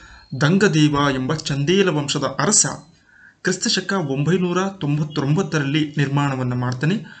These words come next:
ಭಾರತದ ಪ್ರಸಿದ್ಧ ದೇವಾಲಯಗಳಲ್ಲಿ ಖಂಡಾರ್ಯ ಮಹಾದೇವ ದೇವಾಲಯ ಕೂಡ ಒಂದು. ಈ ಕೆಳಗಣಗಳನ್ನು ಸರಿಯಾಗಿ ಹೊಂದಿಸಿ.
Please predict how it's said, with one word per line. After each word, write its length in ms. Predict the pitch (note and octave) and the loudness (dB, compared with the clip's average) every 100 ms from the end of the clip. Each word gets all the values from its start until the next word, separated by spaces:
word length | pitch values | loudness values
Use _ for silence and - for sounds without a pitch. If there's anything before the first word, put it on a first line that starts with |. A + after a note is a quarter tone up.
| - C#3+ | -8 0
ಭಾರತದ 340 | F3+ F#3+ E3+ | 2 2 0
ಪ್ರಸಿದ್ಧ 480 | E3 D#3 D3+ F#3 F3 | -4 -2 -2 0 -2
ದೇವಾಲಯಗಳಲ್ಲಿ 920 | D#3+ C#3 C3 C3+ C3+ C3 D3 G#3+ C#3 | -2 -2 0 0 0 0 2 2 2
ಖಂಡಾರ್ಯ 460 | - C#3 C#3+ C3+ C3 | -2 -2 0 0 0
ಮಹಾದೇವ 640 | B2+ B2+ C#3+ C#3 - B2+ | -2 -2 -2 -2 -4 -2
ದೇವಾಲಯ 440 | B2+ B2+ B2+ B2+ B2 | 0 0 0 0 -4
ಕೂಡ 240 | A#2+ F3 D#3+ B2+ | -2 0 0 -2
ಒಂದು. 280 | C#3+ C#3 B2 - - _ _ _ _ _ _ _ _ _ _ _ _ _ - - A#5 _ _ _ _ _ _ _ _ _ - | -4 -4 -4 -10 -16 _ _ _ _ _ _ _ _ _ _ _ _ _ -20 -20 _ _ _ _ _ _ _ _ _ _ -12
ಈ 140 | A3 | -10
ಕೆಳಗಣಗಳನ್ನು 960 | A3+ G#3+ G3 F#3 F#3 F3 E3+ E3+ G#3+ - - - - _ | -4 -2 0 2 2 2 0 2 0 -2 -16 -20 -20 _
ಸರಿಯಾಗಿ 580 | - - E3 G3 G#3 F#3+ | -4 4 6 6 6 4
ಹೊಂದಿಸಿ. 540 | C#3 C#3 C3 G#3+ A#3+ | 2 0 -2 -4 -6